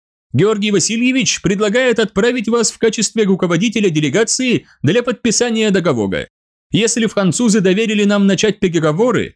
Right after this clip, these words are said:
то вам будет проще продолжить эту работу. Георгий Васильевич даже предлагает взять вас на это время своим заместителем. Как я понял, вы уже заработали у французов определённый авторитет?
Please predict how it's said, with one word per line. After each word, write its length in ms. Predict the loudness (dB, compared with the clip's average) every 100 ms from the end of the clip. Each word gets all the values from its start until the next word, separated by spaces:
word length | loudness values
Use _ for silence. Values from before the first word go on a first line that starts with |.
| -2
то 100 | 0
вам 200 | 0 0
будет 280 | 0 -2 -2
проще 400 | -2 -2 -2 0
продолжить 520 | 0 2 2 0 0
эту 220 | 0 2
работу. 480 | 0 0 -4 -10 -18 _ -20 _
Георгий 420 | 2 2 2 0
Васильевич 680 | 0 0 0 2 0 0 -4
даже 280 | -2 0 0
предлагает 580 | 0 0 2 2 2 2
взять 320 | 2 0 0
вас 240 | 0 0 2
на 60 |
это 240 | 0 2 0
время 300 | 0 0 0
своим 320 | 0 2 2
заместителем. 800 | 2 0 0 -2 0 -2 -4 -12 _ -20 -6
Как 180 | -4 0
я 120 | -2
понял, 460 | 0 0 0 -2 -6 _
вы 220 | 0 2 2
уже 180 | 2
заработали 540 | 2 0 0 -2 0 0
у 80 | 0
французов 580 | 0 -2 0 0 0
определённый 640 | -2 -2 -2 0 0 2 2
авторитет? 640 | 0 -2 0 -2 -4 -12